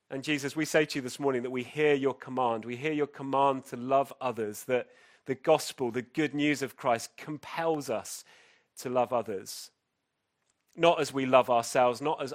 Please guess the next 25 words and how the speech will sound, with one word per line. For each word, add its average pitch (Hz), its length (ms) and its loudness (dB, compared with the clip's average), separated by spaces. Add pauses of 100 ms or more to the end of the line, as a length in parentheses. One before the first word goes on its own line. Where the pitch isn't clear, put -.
others 151 340 0
have 123 140 -4
loved 135 360 2
us, 127 280 0
but - 440 -4
as 131 180 -10
Christ - 680 -8 (340)
has 113 200 -14
loved 101 260 -10
us. - 400 -12 (2250)
And 135 160 -4
Lord, 135 140 -2
we 135 80 -6
confess 135 420 2
this 127 160 -8
morning 120 300 0
that 117 180 -4
so 131 260 -2
often, 113 300 -4
too 127 260 -2
often, 95 360 -8 (1080)
we 127 140 -8
fall 123 260 -6
way 127 300 2
short. 87 540 -10